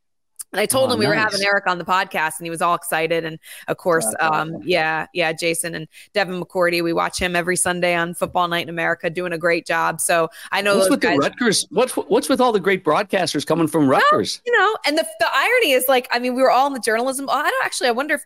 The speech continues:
Speaker 1: the McCourtys were in
Speaker 2: Wow.
Speaker 1: the journalism school, but, um, I didn't have much experience at Rutgers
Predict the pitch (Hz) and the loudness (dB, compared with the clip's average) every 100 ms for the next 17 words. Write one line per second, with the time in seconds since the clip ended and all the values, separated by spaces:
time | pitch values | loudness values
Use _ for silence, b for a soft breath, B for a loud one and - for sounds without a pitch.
0 | - 202 - 156 180 196 180 175 175 175 | -8 -8 -4 -2 0 -2 -6 -6 -6 -6
1 | 170 170 - 175 180 175 175 170 180 - | -8 -8 -4 -2 0 2 2 -2 -6 -10
2 | - 392 494 320 285 254 - - 202 226 | -2 0 2 0 -2 -2 -4 -2 0 0
3 | 202 - 175 185 185 185 - 190 160 170 | -2 -4 -4 -4 -2 -4 -2 0 2 2